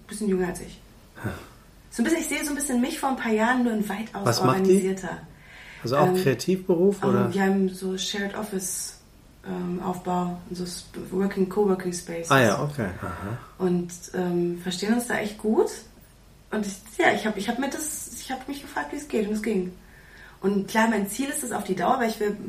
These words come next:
Speaker 1: möchte meine Berlin-Wohnung behalten, das soll, die
Speaker 2: Mhm.
Speaker 1: soll, die soll da bleiben, dass das nicht untervermietet werden müsste.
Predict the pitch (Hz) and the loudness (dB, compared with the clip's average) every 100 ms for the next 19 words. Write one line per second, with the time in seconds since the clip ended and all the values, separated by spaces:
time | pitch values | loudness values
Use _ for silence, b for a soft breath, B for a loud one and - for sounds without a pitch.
0 | - 190 196 202 196 190 185 180 180 185 | -12 -10 -6 -6 -2 0 0 -2 -2 -2
1 | 175 175 165 - - 349 - 185 180 - | -2 -6 -6 -6 0 0 2 0 0 -2
2 | - 120 113 170 180 175 185 170 160 156 | 2 4 6 4 0 -4 -6 -4 -4 -4
3 | 151 147 160 208 - B B B B - | -4 -4 0 0 -2 B B B B -8
4 | - 175 - 190 190 208 208 202 208 202 | -4 -2 0 0 2 -2 0 -2 -2 -2
5 | 190 190 185 - 180 175 196 220 - - | 2 2 2 -2 0 2 4 4 0 -6
6 | 165 | -8